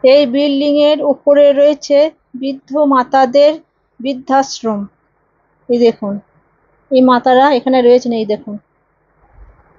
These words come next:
রাস্তার উল্টো দিকে একটা বিশাল বিল্ডিং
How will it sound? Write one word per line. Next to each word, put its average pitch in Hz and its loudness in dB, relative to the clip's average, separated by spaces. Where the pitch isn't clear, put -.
রাস্তার 247 0
উল্টো 262 -6
দিকে 262 -8
একটা 277 -2
বিশাল 254 -2
বিল্ডিং 254 -4